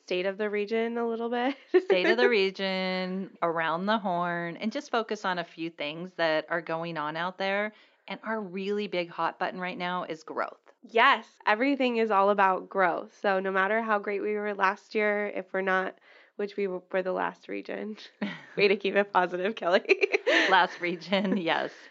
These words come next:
Speaker 1: Which we're not this year, which is really exciting. I think we're twenty-seventh.
Speaker 2: Mm-hmm.
Speaker 1: We've kind of been, like, twenty-five, twenty-six, twenty-seven. So, but we've definitely seen some really great action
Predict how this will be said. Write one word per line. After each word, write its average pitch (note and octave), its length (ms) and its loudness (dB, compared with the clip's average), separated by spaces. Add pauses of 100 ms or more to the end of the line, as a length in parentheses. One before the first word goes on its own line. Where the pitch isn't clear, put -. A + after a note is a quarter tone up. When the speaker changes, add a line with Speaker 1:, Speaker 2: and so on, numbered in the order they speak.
Speaker 1:
Which C4 160 6
we're E4 120 8
not B3 340 8
this B3 180 4
year, G#3+ 200 6
which G3+ 160 0
is A3+ 140 -2
really G3+ 200 4
exciting. F#3 580 -2
I F#3+ 120 -2
think G3+ 240 -4
we're G3 300 2
twenty-seventh. G3+ 1040 0 (220)
Speaker 2:
Mm-hmm. E3+ 500 -8
Speaker 1:
We've A#3 140 -4
kind B3+ 220 0
of C4+ 80 -4
been, D4+ 160 0
like, C4 160 -4
twenty-five, G#3+ 760 0
twenty-six, F#3+ 580 -6
twenty-seven. F3+ 800 -8
So, G3+ 440 -6 (300)
but G#3+ 120 -2
we've A3 180 -4
definitely A#3 400 -2
seen B3 220 -6
some A3+ 120 -6
really F3+ 280 -2
great F3 280 -6
action F3 600 -4